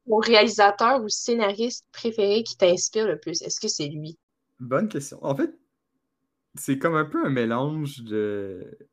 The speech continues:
Speaker 2: j'en ai, honnêtement, je pense que j'en ai trois, euh, qui, que j'aime beaucoup. Euh, il y a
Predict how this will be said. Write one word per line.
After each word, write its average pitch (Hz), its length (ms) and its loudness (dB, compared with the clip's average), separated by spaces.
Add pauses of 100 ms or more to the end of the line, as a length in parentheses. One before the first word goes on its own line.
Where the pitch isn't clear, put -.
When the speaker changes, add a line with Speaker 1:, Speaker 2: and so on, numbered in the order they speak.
(200)
Speaker 2:
j'en 110 640 -8
ai, 110 180 -4 (380)
honnêtement, 127 260 -4
je 302 80 -6
pense - 140 -2
que - 60 -4
j'en 104 180 -2
ai 90 100 -8 (220)
trois, 120 720 0
euh, 92 300 -4 (220)
qui, - 220 -18
que 104 160 -4
j'aime 110 640 -6 (140)
beaucoup. 113 480 -10 (880)
Euh, 117 960 2
il 113 60 -4
y 120 100 -2
a 117 200 0